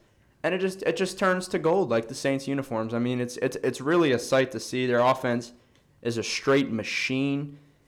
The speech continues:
And the defense looked really good. I mean, they had,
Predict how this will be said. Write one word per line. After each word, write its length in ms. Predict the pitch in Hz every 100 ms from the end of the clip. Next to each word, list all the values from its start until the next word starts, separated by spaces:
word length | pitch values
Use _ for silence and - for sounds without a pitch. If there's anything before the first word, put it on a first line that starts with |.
| _ _ -
And 160 | 135
the 60 | 139
defense 560 | 127 170 180 160 135 127
looked 160 | 123
really 320 | 113 120 123 113
good. 240 | 117 120
I 100 | 120
mean, 340 | 120 120 117
they 180 | 117 139
had, 540 | 147 143 139 131 120